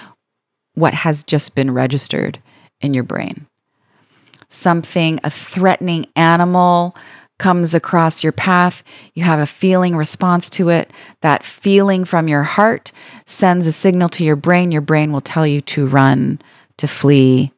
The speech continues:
to play dead, right? So the body knows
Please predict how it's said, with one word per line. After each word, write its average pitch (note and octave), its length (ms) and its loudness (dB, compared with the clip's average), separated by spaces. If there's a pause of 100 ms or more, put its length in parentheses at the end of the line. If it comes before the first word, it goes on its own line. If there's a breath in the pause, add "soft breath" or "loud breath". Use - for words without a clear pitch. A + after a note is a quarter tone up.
(220)
to - 80 -20
play B2+ 320 2
dead, - 360 -4 (260)
right? D3+ 280 2
So C#3 320 0 (600 loud breath)
the E3 100 0
body D#3+ 760 4 (840)
knows D#3 880 2